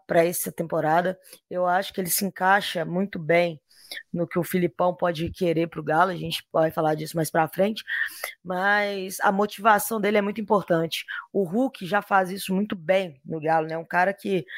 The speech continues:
aconteça o que acontecer, ele tá sempre muito motivado. E quanto mais jogadores, assim, a gente for somando no elenco,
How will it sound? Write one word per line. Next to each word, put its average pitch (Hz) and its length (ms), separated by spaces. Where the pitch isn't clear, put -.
aconteça 185 440
o - 20
que 220 60
acontecer, 196 480
ele 190 80
tá 208 120
sempre 214 300
muito 208 420
motivado. 151 520
E 175 440
quanto 208 240
mais 214 240
jogadores, 196 560
assim, 185 240
a 170 60
gente 175 220
for 196 160
somando 202 640
no 185 140
elenco, 214 460